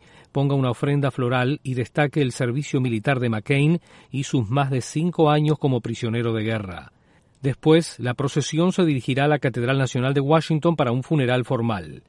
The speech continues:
A pedido de McCain, hablarán en el servicio recordatorio dos expresidentes,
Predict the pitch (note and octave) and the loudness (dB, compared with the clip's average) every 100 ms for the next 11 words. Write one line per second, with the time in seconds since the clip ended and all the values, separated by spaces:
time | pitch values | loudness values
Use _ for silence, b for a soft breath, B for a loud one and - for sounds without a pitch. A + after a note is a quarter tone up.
0 | _ _ _ _ - A2 A2+ B2+ C3 A#2+ | _ _ _ _ -12 -8 -4 -2 0 0
1 | A#2+ C3+ D3 D#3+ F3+ C3 A#2 A2+ C3+ C3 | 0 2 4 4 2 0 0 0 0 0
2 | A#2+ A2+ B2+ A2+ C3+ C#3+ A#2 A#2 C#3+ B2 | 0 -2 -4 -4 -4 -2 -2 -2 -2 0
3 | C3+ D3+ C#3 D#3 B2 E3+ - D3+ - C3+ | 2 2 4 2 4 4 4 -2 -2 -4
4 | - B2 A#2+ G2 - - - | -2 -2 -2 -2 -8 -16 -18